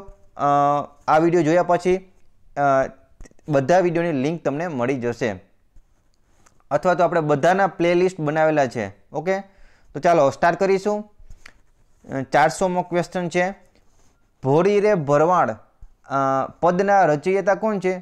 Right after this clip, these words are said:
તો "ભોરી રે ભરવાડના" રચયિતા છે મીરાબાઈ, યાદ રાખજો. "થીગડુ" વાર્તાના લેખક કોણ છે? તો જે "થીગડુ" વાર્તાના લેખક છે સુરેશ જોશી. કોણ છે? સુરેશ જોશી, યાદ રાખજો.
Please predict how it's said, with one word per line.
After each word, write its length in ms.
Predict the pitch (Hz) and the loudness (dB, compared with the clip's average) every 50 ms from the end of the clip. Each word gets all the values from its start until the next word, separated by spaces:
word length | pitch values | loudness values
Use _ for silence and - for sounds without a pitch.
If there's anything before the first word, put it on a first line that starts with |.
| - _ - | -12 _ -8
તો 80 | - 160 | -8 -6
"ભોરી 420 | 127 123 131 147 165 180 185 185 | -4 -2 0 0 2 2 2 2
રે 140 | 185 196 196 | 2 0 -2
ભરવાડના" 880 | 170 135 143 147 151 165 175 175 175 170 185 185 180 180 185 185 185 180 - _ _ - | -2 -2 0 0 2 2 2 0 0 0 -2 -4 -4 -4 -4 -4 -4 -6 -10 _ _ -6
રચયિતા 500 | 117 120 139 156 170 185 190 185 175 180 | -2 -2 0 0 0 0 0 2 0 0
છે 180 | 170 - 196 196 | -2 -2 -4 -4
મીરાબાઈ, 760 | 175 139 120 123 135 156 165 180 175 160 147 139 135 123 117 | -2 -2 -2 -2 0 0 2 2 2 2 2 0 -2 -2 0
યાદ 240 | 127 143 160 165 156 | 0 0 0 0 0
રાખજો. 360 | 165 165 156 139 120 113 104 101 - _ _ _ _ _ _ _ _ _ _ _ - - _ _ - | 0 0 0 -2 -4 -8 -12 -12 -16 _ _ _ _ _ _ _ _ _ _ _ -20 -20 _ _ -8
"થીગડુ" 480 | - 190 190 180 190 175 170 139 107 - - _ - - _ - | -6 -4 -2 -2 -2 -2 -2 -2 -4 -6 -12 _ -20 -20 _ -8
વાર્તાના 580 | 117 117 127 143 156 165 160 - 196 196 202 202 202 | -2 2 2 4 2 2 0 0 -2 -2 -2 -2 -4
લેખક 380 | 185 147 135 135 - - - 208 | -4 -4 -4 -6 -6 -6 -4 -4
કોણ 420 | 196 202 - - 240 233 226 208 | -4 -4 -4 -2 -2 -2 -2 -2
છે? 240 | 180 - 180 180 180 | -4 -4 -4 -4 -6
તો 340 | 180 _ - - - - 175 | -8 _ -20 -18 -12 -8 -4
જે 140 | 175 190 | -2 -2
"થીગડુ" 580 | 165 - _ - - 170 170 170 180 196 208 196 | -2 -4 _ -8 -6 -6 -6 -4 -2 -2 0 0
વાર્તાના 480 | 185 - 175 175 175 - 190 190 196 190 | 2 2 2 2 2 -2 -4 -2 -2 -2
લેખક 480 | 175 151 160 170 - - 190 170 156 | -2 -2 -2 -2 -2 -4 -6 -6 -4
છે 120 | - 202 190 | -4 -4 -4
સુરેશ 600 | 185 - - - 151 160 156 185 202 - - - _ _ - | -4 -6 -8 -6 -4 -2 -2 -2 -2 -2 -6 -12 _ _ -4
જોશી. 460 | - 131 147 151 - - 185 156 110 | -2 -2 -2 -2 -4 -6 -6 -6 -6
કોણ 300 | - _ - 180 196 190 | -8 _ -8 -8 -6 -2
છે? 220 | 180 190 190 190 196 - _ _ - - - | -2 -2 -2 -2 -6 -10 _ _ -20 -12 -6
સુરેશ 440 | - 170 170 175 180 185 190 175 - - - | -2 0 0 0 2 0 0 -2 -4 -8 -6
જોશી, 640 | - 139 143 160 147 - - 175 156 - - - - _ - | -4 -2 -2 -2 -4 -4 -6 -6 -6 -6 -8 -16 -20 _ -8
યાદ 240 | 120 135 143 143 151 | -4 -4 -4 -2 -2
રાખજો. 360 | 156 151 151 139 139 117 | -2 -2 -2 -2 -6 -6